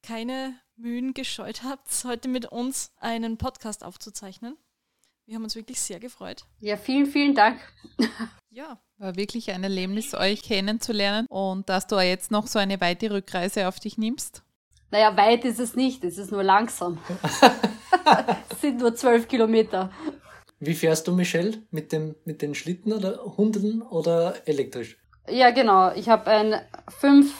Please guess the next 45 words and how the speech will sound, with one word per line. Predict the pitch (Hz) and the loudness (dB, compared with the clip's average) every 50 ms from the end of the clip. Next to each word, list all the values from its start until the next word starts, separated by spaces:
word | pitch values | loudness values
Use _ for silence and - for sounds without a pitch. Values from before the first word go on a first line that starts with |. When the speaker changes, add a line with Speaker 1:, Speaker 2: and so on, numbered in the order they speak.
| - - - - | -14 -18 -10 -4
Speaker 2:
fünf | - 269 269 262 269 - | -2 0 0 0 -2 -2
Hunde-Team | 269 262 254 269 269 269 - 277 277 294 294 302 302 320 - - | -2 2 2 2 0 2 2 4 6 6 6 6 4 2 -2 -6
und | - 196 202 208 208 208 202 - 214 196 | -6 -4 -4 -4 -6 -6 -8 -8 -8 -6
mit | 208 202 196 196 | -6 -6 -6 -8
diesem, | 202 202 185 202 208 202 196 196 | -10 -10 -10 -8 -6 -6 -4 -4
äh, | 185 190 - - 180 175 175 175 175 175 | -6 -6 -6 -6 -6 -4 -4 -6 -6 -6
den | - 190 | -8 -8
Schlitten | 175 - - 233 226 - 233 | -6 -4 -4 -4 -2 0 -2
muss | 220 208 214 | -2 -2 -2
ich | 214 | -4
jetzt | 214 190 | -4 -2
aufbauen | 185 180 196 196 - 208 190 196 208 214 208 | 0 -2 -2 0 0 2 2 2 2 0 -4
und | - - 190 190 185 - | -8 -10 -12 -12 -10 -8
dann | 190 190 190 | -6 -6 -6
die | 190 | -6
fünf | 190 - - 202 185 - | -8 -8 -10 -12 -8 -8
Hunde | 202 202 196 208 | -6 -4 -2 -2
einspannen | - - 180 190 185 - - 185 185 196 202 208 196 - | -2 -2 -4 -4 -4 -2 0 0 0 0 -2 -4 -4 -6
und | 180 180 175 | -6 -6 -4
dann | 190 185 185 | -4 -4 -2
hoffe | 185 196 196 196 - | -2 -2 -4 -4 -10
ich, | 190 - | -10 -8
dass | 196 190 190 | -8 -8 -8
sie | - 202 | -6 -6
mich | 196 190 - - | -6 -8 -6 -6
sehr | - 175 170 | -6 -6 -6
schnell | - - - 190 185 180 180 | -6 -6 -4 -4 -4 -4 -6
zurückbringen. | - - 233 226 - - - 180 180 190 190 202 214 - - - - - - - - | -8 -8 -10 -10 -8 -8 -4 -2 -2 -2 -2 -2 -6 -10 -16 -20 -20 -20 -20 -4 -2
Aber | 190 185 208 | 0 0 0
es | 202 - | 0 4
geht | - 254 247 | 4 6 8
ein | 285 254 | 8 8
bisschen | 269 269 269 - 294 254 254 | 6 4 4 4 4 4 6
bergauf, | - 240 226 - 160 190 208 233 262 285 - - - - - | 6 6 6 6 4 4 4 4 4 2 -2 -10 -16 -6 -4
deswegen, | 214 208 214 - 214 208 208 190 185 214 214 214 | -4 -4 -2 -2 0 0 0 0 -2 -2 -2 0
äh, | 214 - - - 190 196 196 190 196 196 196 196 | -2 -2 -2 -2 -2 -2 -2 -2 -2 -4 -4 -4
schauen | 202 - 220 214 220 | 0 2 2 2 2
wir | 208 208 | 2 0
mal, | 202 | -2
ob | 196 | -4
ich's | 214 - - | -6 -8 -8
in | 202 | -6
einer | 196 190 | -6 -6
Stunde | 190 - 208 208 202 196 | -6 -8 -8 -8 -8 -8
schaff. | 196 - 196 185 214 - - | -4 -2 0 -2 -2 -4 -10